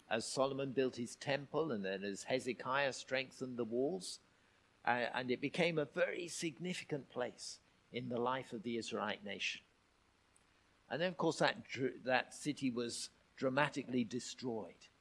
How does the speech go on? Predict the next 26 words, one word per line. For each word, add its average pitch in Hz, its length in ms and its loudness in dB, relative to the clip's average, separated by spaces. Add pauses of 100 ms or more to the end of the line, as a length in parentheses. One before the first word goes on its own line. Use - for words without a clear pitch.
(460)
and 113 200 2
the 117 140 4
Israelite 113 440 2
nations 110 440 -2
were 107 60 -6
taken 101 360 -2
into 101 280 -2
exile. - 520 -4 (640)
And 113 100 -6
when 156 160 2
they 156 120 8
returned, 143 680 4 (600)
and 120 160 2
under 131 220 2
Nehemiah 139 540 8
rebuilt 127 460 8
the 131 80 0
walls, 107 340 0
under 127 360 4
Ezra 143 400 6
rebuilt 123 420 2
the 127 80 -6
temple, 120 400 0
restored 123 480 0
the 110 80 -4
temple, 117 460 -2